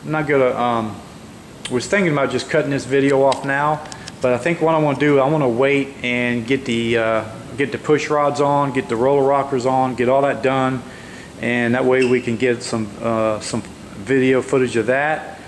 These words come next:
and get the intake on. It's gonna look really sweet. We're using a, uh, Edelbrock Performer R P M air gap intake, and then the carburetor is really nice. It's a quick fuel,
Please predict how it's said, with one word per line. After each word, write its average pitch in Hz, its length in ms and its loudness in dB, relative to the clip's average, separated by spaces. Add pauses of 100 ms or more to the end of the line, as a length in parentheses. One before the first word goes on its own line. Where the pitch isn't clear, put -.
(280)
and 120 580 0 (380)
get 131 140 0
the 127 160 0
intake 139 440 0
on. 139 320 2
It's 120 120 -2
gonna 143 240 2
look 127 260 2
really 120 340 2
sweet. 123 380 0 (200)
We're 117 100 0
using 123 360 0
a, 117 240 2
uh, 113 220 0
Edelbrock 135 580 2 (300)
Performer 139 600 2
R 131 220 2
P 135 260 0
M 127 260 0
air 135 200 2
gap 131 380 -2
intake, 156 400 0 (580)
and 120 160 0
then 127 220 2
the 110 60 0
carburetor 131 760 2
is 101 160 -2
really 127 400 2
nice. 113 320 -2
It's 120 180 -2
a 120 40 -4
quick 139 340 0
fuel, 147 460 2